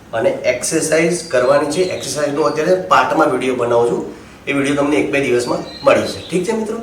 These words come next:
તમે ગમે ત્યારે પણ ટ્રીટમેન્ટ કરાવવા આવો તો પ્રોપર છે ને કોઈ દવા લઈને ના આવશો, ગળીને ના આવશો, બરાબર? બીજી વસ્તુ લૂઝ કપડાં પહેરીને આવજો. આવી રીતે લૂઝ કપડાં હશે ને તો બહુ બેટર રહેશે. બીજી વસ્તુ કે કદાચ દૂરથી આવતા હોય તો ચિંતા ના કરશો, આપણી પાસે ફેસિલિટી છે,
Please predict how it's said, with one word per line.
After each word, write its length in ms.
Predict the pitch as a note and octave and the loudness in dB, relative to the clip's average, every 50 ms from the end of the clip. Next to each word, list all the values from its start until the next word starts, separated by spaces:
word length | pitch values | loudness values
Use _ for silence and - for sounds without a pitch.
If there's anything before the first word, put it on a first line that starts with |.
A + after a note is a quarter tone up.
| - - - | -10 -8 -6
તમે 200 | D3+ D3+ D3+ D3+ | -4 -2 -2 -2
ગમે 300 | - A#2+ A#2 B2 B2+ B2+ | -2 -2 -2 -2 -2 -2
ત્યારે 260 | - C3+ C3+ C3 C3+ | -4 -4 -4 -4 -4
પણ 220 | C3+ C3+ C3+ C3+ C3+ - - - | -6 -6 -8 -10 -10 -14 -16 -10
ટ્રીટમેન્ટ 500 | - A#2+ A2 A2 A#2 A#2+ B2+ B2 B2 B2+ | -10 -10 -8 -8 -6 -6 -4 -4 -4 -6
કરાવવા 280 | B2 A2 A2 A2 A2 G#2+ | -6 -4 -4 -2 -4 -4
આવો 440 | G#2+ G2+ G2+ G#2+ A2 G#2+ G2+ - - - - - - - - - - - | -6 -6 -6 -4 -4 -4 -6 -8 -12 -16 -20 -20 -20 -20 -20 -20 -10 -6
તો 100 | B2 B2 | -6 -6
પ્રોપર 560 | B2 B2 B2 A#2+ A#2 A2+ - - B2+ - - | -6 -6 -6 -6 -6 -6 -8 -8 -8 -8 -8
છે 100 | - D#3 | -6 -8
ને 100 | C3+ C3 | -8 -8
કોઈ 180 | - C3 C3 | -8 -8 -10
દવા 320 | A#2 G2+ G#2 G#2 G#2+ A2 A2 | -8 -8 -6 -4 -4 -4 -2
લઈને 300 | G#2+ G2 F#2 F#2+ G2 F#2+ | -4 -4 -6 -8 -8 -8
ના 60 | F#2 | -8
આવશો, 300 | F2 F2 F2 - - - G#2+ - | -8 -8 -10 -12 -12 -14 -14 -10
ગળીને 360 | G#2+ A2 A2 A2 G#2+ G2+ F#2+ F#2 | -8 -4 -4 -2 -2 -4 -4 -6
ના 80 | F2+ | -8
આવશો, 260 | F2 F2 - - A#2 | -8 -10 -10 -10 -10
બરાબર? 220 | A2+ B2+ C#3+ C#3 C#3 | -10 -10 -10 -10 -8
બીજી 360 | B2+ A#2+ A#2 A#2+ - F3 F3 | -6 -6 -6 -4 -4 -6 -6
વસ્તુ 300 | D3+ - C#3 - C3+ B2 | -6 -6 -8 -8 -8 -8
લૂઝ 480 | G#2+ G#2+ G#2+ C3 D#3+ F#3 F3+ - - - | -6 -4 -4 2 2 2 2 2 -2 -4
કપડાં 320 | A2 G#2 - G2+ F#2+ F#2 | -8 -8 -8 -10 -10 -10
પહેરીને 260 | F#2+ F#2 F#2+ F#2 F2+ | -10 -10 -10 -10 -10
આવજો. 300 | F2 F2 F2+ - A#2+ F#2+ F2 F2 - - - - - - | -10 -12 -10 -10 -10 -10 -10 -12 -16 -20 -20 -20 -14 -8
આવી 160 | G#2+ A2+ C3 | -2 -2 -2
રીતે 160 | C3+ - D#3+ C#3+ | 0 0 -2 -4
લૂઝ 380 | A#2 A2 A#2+ C#3+ - - - | -4 -4 -4 -4 -4 -6 -6
કપડાં 280 | - - - D3+ D3 D3+ | -8 -8 -4 -2 -2 -2
હશે 180 | D3+ - G#3+ | -2 0 0
ને 180 | G3+ C#3+ C3+ C3+ C3+ - - - - - - | 0 0 0 -2 -4 -8 -14 -18 -20 -18 -4
તો 120 | - D#3+ D#3+ | -4 -4 -2
બહુ 240 | D#3 D#3+ E3+ F3 | -2 -2 -2 0
બેટર 300 | D#3 C#3+ C3 A#2 - A#2+ | 4 4 2 2 2 -4
રહેશે. 520 | G#2+ G2 F#2 F2+ F#2 F#2+ F#2 - - - - - - - | -4 -4 -6 -8 -10 -12 -14 -16 -20 -20 -20 -20 -12 -10
બીજી 260 | C3 C3+ - E3+ F3+ | -8 -6 -2 0 0
વસ્તુ 280 | F3 E3 D#3 - D#3 D#3 | 0 0 -2 -4 -6 -6
કે 80 | D#3+ | -6
કદાચ 300 | E3+ - C3 B2+ D3 D3+ | -6 -4 -4 -4 -4 -4
દૂરથી 500 | D3+ - - B2 B2 A#2+ A2+ - D#3+ D#3 | -4 -6 -6 -4 -4 -4 -4 0 2 4
આવતા 280 | C#3 A#2+ G#2+ - - - | 4 4 2 0 -2 -4
હોય 140 | A2 A#2+ - - - - - - - - | -4 -6 -6 -8 -12 -16 -20 -20 -8 -8
તો 60 | E3 | -6
ચિંતા 360 | D#3+ D#3+ D#3+ D3 C#3+ D#3+ D#3+ | -4 -2 -4 -2 2 2 2
ના 140 | E3 E3+ E3+ | 4 4 0
કરશો, 260 | D#3 E3 D#3+ - F#3+ | 0 -2 -2 0 0
આપણી 240 | D#3 - D3+ D#3 D3+ | 0 0 -2 -4 -4
પાસે 240 | D3 D3 C#3 D#3+ D#3+ | -4 -4 -6 -6 -8
ફેસિલિટી 580 | - - A2+ A2 A2 - C#3 C#3 C#3 C#3 D3+ | -8 -8 -8 -8 -8 -6 -6 -6 -6 -6 -6
છે, 260 | D3 B2 D3+ - - | -6 -4 -6 -6 -6